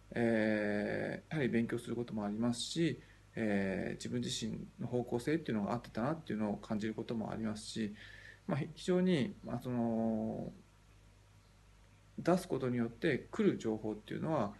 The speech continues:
えー、非常-、それからそれ以上に、あの、恩恵を被る情報っていうのは、とてもいいじ-、良質な情報が自分たちの方に、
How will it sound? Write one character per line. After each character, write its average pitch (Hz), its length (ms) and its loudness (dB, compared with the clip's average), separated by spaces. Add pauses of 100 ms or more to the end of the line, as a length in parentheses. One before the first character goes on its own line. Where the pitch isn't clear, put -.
(420)
え 104 760 -6
ー、 - 60 -12
非 - 120 -8
常-、 - 140 -2
そ - 120 0
れ 151 100 2
か 156 100 -4
ら 160 300 2
そ - 140 2
れ 175 80 8
以 185 40 6
上 185 160 4
に、 120 300 0 (340)
あ 104 60 -2
の、 104 140 -4 (1040)
恩 175 260 4
恵 175 80 8
を 175 100 8
被 180 280 6
る 156 160 2
情 117 180 2
報 117 120 2
っ - 80 -6
て - 80 -6
い - 20 -2
う - 40 -2
の 139 80 2
は、 123 100 0 (440)
と 170 140 2
て 185 80 2
も 190 440 4
い 180 140 0
い 175 40 2
じ-、 147 180 -4
良 175 120 8
質 185 140 2
な 180 100 4
情 170 160 4
報 165 120 2
が 160 80 2
自 156 140 -4
分 147 220 -4 (200)
た 160 100 0
ち 156 160 -6
の 120 100 0
方 113 200 -2
に、 127 360 0